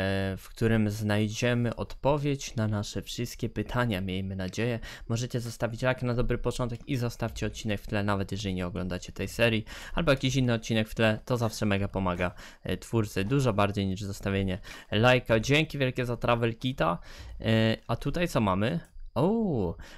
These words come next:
wygląda, it looks like whatever built is new. E, coś tam wygląda dla tego, kto to budował, z tego wiedział, owego.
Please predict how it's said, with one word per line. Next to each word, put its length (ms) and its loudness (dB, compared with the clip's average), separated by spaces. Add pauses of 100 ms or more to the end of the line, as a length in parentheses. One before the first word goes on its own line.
(140)
wygląda, 760 4
it 140 -2
looks 280 -4
like 160 0
whatever 400 -2
built 280 -6
is 220 -6
new. 420 -2 (2000)
E, 360 4 (360)
coś 300 4
tam 140 2
wygląda 420 4
dla 120 2
tego, 380 4
kto 180 0
to 120 0
budował, 520 4
z 200 -6
tego 340 4
wiedział, 440 6
owego. 520 6